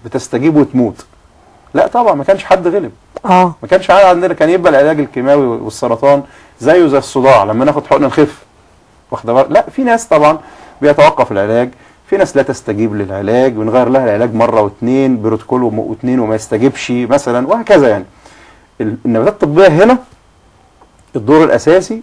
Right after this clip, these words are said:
Speaker 1: عشان نكون عندنا أمانة لنقل هذا الموضوع، الدور الأساسي هنا هو استخدام النباتات الطبية في رفع كفاءة العلاج الكيماوي،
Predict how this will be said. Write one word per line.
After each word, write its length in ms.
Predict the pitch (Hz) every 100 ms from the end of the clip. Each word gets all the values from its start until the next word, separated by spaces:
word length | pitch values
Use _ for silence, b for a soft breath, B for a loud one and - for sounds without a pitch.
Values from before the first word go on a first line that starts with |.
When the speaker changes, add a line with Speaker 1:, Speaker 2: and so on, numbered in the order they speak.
| -
Speaker 1:
عشان 160 | 120 113
نكون 180 | 113 131
عندنا 380 | 113 120 127 113
أمانة 320 | 135 147 123
لنقل 400 | 107 110 - 104
هذا 220 | 120 113
الموضوع، 520 | 101 98 98 131 202 117
الدور 260 | 110 175
الأساسي 440 | 156 110 151 151 131
هنا 220 | 196 254 - b b b b b b -
هو 100 | 151 151
استخدام 560 | - - 120 117 131 113
النباتات 360 | 107 104 101 107
الطبية 520 | _ 117 104 101 - -
في 240 | 151 160 113 - - _ _ _ -
رفع 420 | 160 214 196 196 - _ _ _ _ -
كفاءة 480 | 127 - 254 156 120
العلاج 260 | 107 120
الكيماوي، 360 | 107 - -